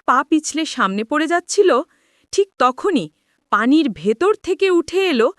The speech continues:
সেই একই কচ্ছপ। দ্রুত এগিয়ে এসে মিষ্টিকে ঠেলে থামিয়ে দিল। মিষ্টি হাঁটু গেড়ে বসে কচ্ছপটাকে আদর করে বলল,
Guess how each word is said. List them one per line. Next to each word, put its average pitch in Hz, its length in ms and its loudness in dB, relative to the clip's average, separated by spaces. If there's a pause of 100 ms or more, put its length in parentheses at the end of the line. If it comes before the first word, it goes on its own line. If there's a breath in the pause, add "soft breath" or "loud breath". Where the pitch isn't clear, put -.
(200 soft breath)
সেই 233 360 -2
একই 247 440 -2
কচ্ছপ। - 520 -6 (680 soft breath)
দ্রুত 294 300 2
এগিয়ে 359 480 2
এসে 320 340 0 (260 soft breath)
মিষ্টিকে 214 560 -2
ঠেলে 208 400 -2
থামিয়ে 277 480 2
দিল। 151 300 -6 (760)
মিষ্টি 190 380 -2
হাঁটু 170 360 -4
গেড়ে 220 240 2
বসে 185 420 -4
কচ্ছপটাকে 254 640 -2
আদর 220 320 2
করে 302 200 -2
বলল, 339 340 2